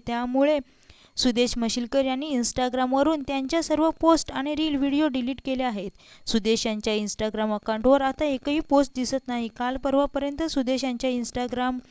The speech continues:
अकाउंटवर त्यांचे फोटो आणि रील्स दिसत होते, परंतु आता त्यांनी सर्व पोस्ट हटवल्या आहेत.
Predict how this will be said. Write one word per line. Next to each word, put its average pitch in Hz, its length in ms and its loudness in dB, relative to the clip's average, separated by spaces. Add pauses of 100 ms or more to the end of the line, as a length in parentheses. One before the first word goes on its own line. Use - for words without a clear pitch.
(320)
अकाउंटवर 262 580 2
त्यांचे 285 300 -4
फोटो 269 360 0
आणि 294 380 -2
रील्स 269 320 -6
दिसत 233 340 -2
होते, 233 220 -2
परंतु 226 440 -4
आता 233 260 -2
त्यांनी 269 320 -4
सर्व 277 300 2
पोस्ट 311 360 0
हटवल्या 247 380 -2
आहेत. 208 220 -6